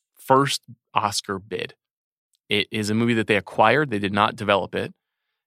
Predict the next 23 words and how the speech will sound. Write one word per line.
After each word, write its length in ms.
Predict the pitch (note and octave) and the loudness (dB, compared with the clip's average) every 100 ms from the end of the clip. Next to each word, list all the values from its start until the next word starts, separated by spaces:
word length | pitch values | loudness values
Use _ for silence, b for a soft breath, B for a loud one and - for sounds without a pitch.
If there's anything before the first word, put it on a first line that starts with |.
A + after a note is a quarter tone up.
| - | -14
It's 160 | - | -6
directed 380 | - A2 A#2+ C#3 | 0 2 2 2
by 140 | A#2+ G#2 | 2 2
George 240 | A2 G#2 | 0 0
Nolfi, 420 | G2+ G2+ - F3 | 0 0 0 -2
who 260 | C3 G2 F#2 | -2 -4 -6
made 220 | - F#2+ | -6 -6
The 100 | F#2+ | -4
Adjustment 360 | F#2 F#2 G2 F#2 | -4 -4 -6 -6
Bureau, 400 | F#2+ G2+ A#2 - | -4 -4 -6 -8
and 140 | G#2+ | -6
it 80 | G2+ | -6
stars 420 | - G#2 G#2 F#2+ | 0 2 2 0
Samuel 400 | - C3 B2+ C#3 | 0 4 4 4
L. 60 | D3 | 2
Jackson 640 | B2+ A2 - A2 G#2 A2+ - | 4 2 2 -4 -4 -8 -10
and 180 | G2+ F#2 | -8 -6
Anthony 360 | G2+ G#2+ A#2+ G#2+ | -4 -4 -2 -2
Mackie 360 | G2 F#2+ G2 | -2 -6 -8
and 120 | F2+ | -8
Nicholas 300 | F#2 G#2 F2+ | -8 -6 -8
Hoult. 280 | - - - b b b b b | -6 -8 -10 b b b b b
Uh, 480 | G2+ F#2+ F#2+ F#2 | 2 4 4 2